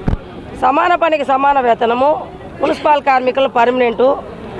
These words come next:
వాళ్ళ కాళ్ళు కడిగి నా నెత్తిన చల్లుకుంటాను. వాళ్ళకి లక్ష రూపాయల జీతాలు ఇచ్చినా తక్కువే.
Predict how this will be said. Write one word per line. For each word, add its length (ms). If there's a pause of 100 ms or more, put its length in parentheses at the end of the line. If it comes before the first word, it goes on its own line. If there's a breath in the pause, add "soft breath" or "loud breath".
వాళ్ళ 220
కాళ్ళు 300
కడిగి 240
నా 100
నెత్తిన 300
చల్లుకుంటాను. 540
వాళ్ళకి 260
లక్ష 220
రూపాయల 340
జీతాలు 340
ఇచ్చినా 200
తక్కువే. 480